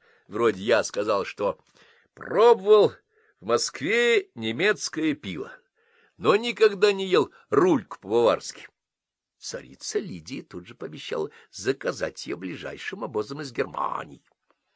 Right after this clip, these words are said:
А Митька заявил, что у Кнута Гамсуновича в Слободе ента дело подают с кислой капустой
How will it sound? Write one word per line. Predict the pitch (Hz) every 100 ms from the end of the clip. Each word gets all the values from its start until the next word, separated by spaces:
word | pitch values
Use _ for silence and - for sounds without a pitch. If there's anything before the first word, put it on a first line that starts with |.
| _ _ -
А | 87
Митька | 101 110 -
заявил, | 90 98 104
что | - 101 - _ _ - _
у | - 117
Кнута | 123 113 151 156 131 120
Гамсуновича | 104 170 175 - 175 175 180 156 - 135 95
в | _
Слободе | - 113 117 117 104 82 _ _ _ _ _ _
ента | 92 110 175 147 _ 131 92 - _
дело | 67 87 98 82 69
подают | - 82 87 78 -
с | -
кислой | - 82 - -
капустой | 71 - - 254 - 196 208